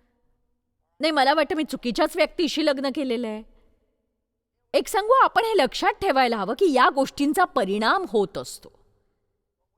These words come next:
जेव्हा देव आपल्याला जे करायला सांगत असतो ते आपण करत नाही,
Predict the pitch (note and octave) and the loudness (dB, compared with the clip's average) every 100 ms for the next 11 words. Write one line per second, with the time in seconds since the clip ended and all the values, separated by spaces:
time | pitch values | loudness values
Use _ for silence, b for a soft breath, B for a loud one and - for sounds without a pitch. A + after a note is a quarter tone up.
0 | b - G#3+ D#4+ A#4+ C#4 C4 D#4+ G#4 C4+ | b -4 0 2 2 4 4 4 2 0
1 | - C4+ D4 F#4 G#4+ A4+ B4 C#4 B3 B3+ | -2 0 2 4 4 4 2 2 0 2
2 | G4 A#4 A4 G4+ - G4+ - G4 F#4 D4 | 2 2 -2 -4 -4 -4 -4 -4 0 0
3 | C4+ C#4 B3 C4 B4 E4+ C4 G#3 | 0 -2 2 2 2 -2 -4 -4